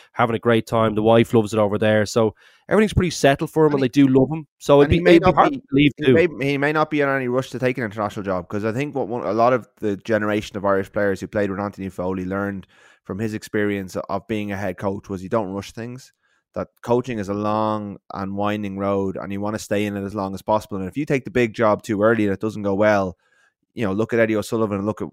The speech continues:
Speaker 2: uh, Declan Kidney. It's hard to get another gig once it, once it's gone, gone badly. So you gotta pla-, he's taken every step along the way so well. He's picked his jobs incredibly well, and he's,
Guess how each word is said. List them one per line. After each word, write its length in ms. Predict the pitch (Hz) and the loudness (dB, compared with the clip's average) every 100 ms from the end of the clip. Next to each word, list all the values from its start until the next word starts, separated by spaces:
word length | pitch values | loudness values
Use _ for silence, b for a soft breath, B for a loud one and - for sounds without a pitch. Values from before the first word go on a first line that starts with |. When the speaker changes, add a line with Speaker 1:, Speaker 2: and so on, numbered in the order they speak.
| 71 | -4
Speaker 2:
uh, 100 | 80 | -4
Declan 380 | 104 101 98 92 | -4 -4 -6 -6
Kidney. 240 | 113 98 | -4 -6
It's 140 | 87 | -8
hard 220 | 113 117 117 | 0 0 0
to 60 | |
get 140 | 120 110 | -4 -4
another 260 | 113 107 | -2 -4
gig 300 | 101 113 123 | -2 -2 -4
once 220 | 101 98 - | -6 -10 -10
it, 80 | |
once 240 | 95 101 - | -10 -12 -12
it's 80 | - | -8
gone, 340 | 98 95 - - | -6 -6 -10 -10
gone 180 | 95 | -8
badly. 300 | 92 135 117 | 0 0 0
So 120 | 92 113 | -6 -6
you 100 | 117 | 0
gotta 200 | 151 151 | 0 0
pla-, 240 | 135 113 b b | -6 -6 b b
he's 160 | - 127 _ - | -8 -8 _ -4
taken 320 | 147 170 156 | -2 -2 -2
every 480 | 147 143 123 101 _ _ _ | -2 -2 -4 -6 _ _ _
step 380 | - - 135 135 | -8 0 0 2
along 180 | 120 113 | -2 0
the 80 | |
way 180 | 110 110 | 2 2
so 300 | - - 120 | 0 0 2
well. 240 | 117 110 98 | 4 2 2
He's 140 | 98 | 0
picked 280 | - 151 151 | -2 -2 -4
his 120 | 113 | -6
jobs 420 | 127 113 107 - - - - | 0 2 0 -2 -20 -20 -12
incredibly 580 | 110 - 110 113 107 98 | -12 -2 2 2 0 -4
well, 300 | 92 87 95 b b b b | -6 -8 -12 b b b b
and 400 | 98 101 98 95 - _ | -2 0 -2 -6 -12 _
he's, 320 | 113 117 107 | -6 -4 -4